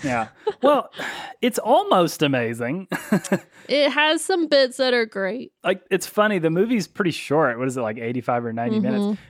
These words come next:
Speaker 1: But, like, if you cut fifteen minutes out of this, it could be a total cut, cult
Speaker 2: Yeah.
Speaker 1: classic.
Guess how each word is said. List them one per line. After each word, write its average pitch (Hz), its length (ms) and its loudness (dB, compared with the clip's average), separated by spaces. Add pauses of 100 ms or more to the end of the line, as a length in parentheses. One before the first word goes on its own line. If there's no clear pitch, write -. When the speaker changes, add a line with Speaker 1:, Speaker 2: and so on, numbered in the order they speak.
(100)
Speaker 1:
But, 170 160 2
like, 151 180 2
if 160 140 -2
you 226 80 0
cut 247 260 0
fifteen 190 460 -4
minutes 156 300 -2
out 196 260 2
of 196 60 -4
this, 208 340 -2
it 160 140 -2
could 175 100 0
be 160 100 4
a 143 60 4
total 135 420 0
cut, - 360 -6
cult 208 180 0
Speaker 2:
Yeah. 208 80 0
Speaker 1:
classic. - 380 -2